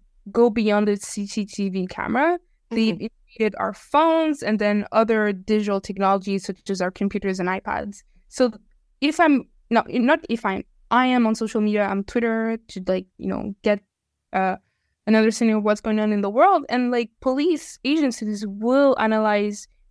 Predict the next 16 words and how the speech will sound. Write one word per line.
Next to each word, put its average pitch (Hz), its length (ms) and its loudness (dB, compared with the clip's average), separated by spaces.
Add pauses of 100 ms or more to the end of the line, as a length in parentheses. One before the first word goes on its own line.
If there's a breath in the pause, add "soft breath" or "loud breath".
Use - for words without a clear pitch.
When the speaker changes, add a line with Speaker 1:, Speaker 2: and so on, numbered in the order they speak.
Speaker 1:
data 220 440 2
generated 208 460 0 (100)
by 202 140 -2
people - 520 -4
on 214 140 0
social 208 280 -4
media. 196 280 -4 (440)
These, 240 360 0
this 247 180 -2
is 226 120 -2
a 220 100 2
thing 220 360 0
that 208 180 2 (520)
also 220 380 2
algorithms 208 800 2
are, 196 300 -2